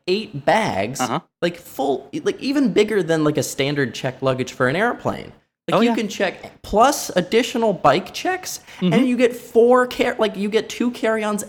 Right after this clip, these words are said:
Speaker 1: and two personal items.
Speaker 2: Yeah.
Speaker 1: You can take so much stuff. <clears throat> Each checked bag is, like, twenty dollars.
Speaker 2: I mean, that's
Speaker 1: It's,
Speaker 2: the,
Speaker 1: it's,
Speaker 2: that's
Speaker 1: and the
Speaker 2: the
Speaker 1: bike
Speaker 2: thing,
Speaker 1: is
Speaker 2: right?
Speaker 1: ten. You can take up to, like, four bicycles.
Speaker 2: <laughs> When I was, that's the thing. When I took the auto, the last time I took the auto train,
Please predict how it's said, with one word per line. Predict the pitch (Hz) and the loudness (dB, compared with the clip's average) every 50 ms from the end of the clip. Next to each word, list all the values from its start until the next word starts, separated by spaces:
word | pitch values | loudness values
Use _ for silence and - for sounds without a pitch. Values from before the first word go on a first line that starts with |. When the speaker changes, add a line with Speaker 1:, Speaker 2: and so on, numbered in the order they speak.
| - - | -10 -6
Speaker 1:
and | 214 220 240 240 240 214 | -4 -4 -4 -2 -4 -4
two | - - 233 240 | -2 -2 -4 -2
personal | - - 220 226 233 - 220 190 160 | -2 -2 0 0 0 -2 -2 0 0
items. | 139 117 104 92 85 - - - - | 0 0 0 -4 -8 -10 -16 -14 -6
Speaker 2:
Yeah. | - 175 208 226 - | -2 0 0 2 0
Speaker 1:
You | - 381 | 0 2
can | - 403 403 | 4 4 4
take | 392 - 427 381 - | 4 4 2 2 2
so | - - - - - 403 415 | 0 -4 -2 0 0 2 2
much | 415 427 403 415 | 0 0 -2 -4
stuff. | - - - - 480 453 440 - - 214 180 131 | -6 -6 -2 0 2 2 4 4 4 2 2 0
<clears throat> | 117 - _ - | -4 -10 _ -6
Each | 202 226 254 - - - | -4 -4 -4 -4 -8 -12
checked | - - - 220 233 226 - - | -6 0 0 0 0 0 0 2
bag | 202 208 226 233 233 190 | 2 4 4 4 2 0
is, | 180 170 | 0 0
like, | 180 175 170 - | -2 -2 -4 -4
twenty | - - 185 185 190 190 | -4 -2 -2 0 0 0
dollars. | 190 190 185 196 196 202 185 139 101 - - - - _ _ _ _ - | 0 0 0 2 2 2 2 0 -2 -4 -8 -14 -20 _ _ _ _ -2
Speaker 2:
I | 175 | 0
mean, | 175 202 208 | 2 2 2
that's | 196 220 233 226 - - | 2 2 2 0 -2 -4
Speaker 1:
It's, | 214 - | -4 -2
Speaker 2:
the, | 185 | -2
Speaker 1:
it's, | 185 185 - | -2 -2 0
Speaker 2:
that's | - - 185 185 | 0 0 2 2
Speaker 1:
and | |
the | 196 | 2
Speaker 2:
the | - | 4
Speaker 1:
bike | - 202 254 254 | 4 4 4 4
Speaker 2:
thing, | 220 | 4
Speaker 1:
is | - | 2
Speaker 2:
right? | 156 175 202 | 2 0 0
Speaker 1:
ten. | 247 349 277 196 113 - - 427 - - 427 | 0 0 0 0 0 -2 -4 -6 -8 -6 -6
You | 196 233 | -4 -2
can | - 247 | -2 0
take | 214 - - - | 0 0 0 0
up | 240 240 | 0 0
to, | - 220 | 0 -2
like, | - - - | -2 -2 -6
four | - - 208 202 226 240 233 | -4 -2 0 2 2 2 2
bicycles. | 240 - 247 403 381 - 359 349 - - - - 392 480 - - - - | 4 4 4 4 4 4 2 0 0 0 0 2 2 0 -2 -4 -16 -20
Speaker 2:
<laughs> | - - 247 | -20 -8 -4
When | - 220 233 | -2 0 0
I | 247 277 | 0 0
was, | 277 269 226 226 - _ _ - | 0 -2 -2 -4 -6 _ _ -4
that's | 233 240 - | -4 -4 -4
the | - | -2
thing. | 269 269 220 - - _ - | -2 -2 -2 -2 -6 _ -4
When | 208 214 | -2 -2
I | 214 | 0
took | 208 - 277 277 | 0 0 -2 -2
the | - 180 185 | -2 -2 -2
auto, | 214 233 156 | -2 -2 0
the | 147 160 | 0 -2
last | 202 214 - | -2 -2 -2
time | 233 | -4
I | 190 | -2
took | - 208 - | -4 -4 -2
the | - 143 | -2 0
auto | 147 214 240 | 0 0 -2
train, | 233 - - 131 113 110 107 | -4 -4 -4 -2 -2 -2 -4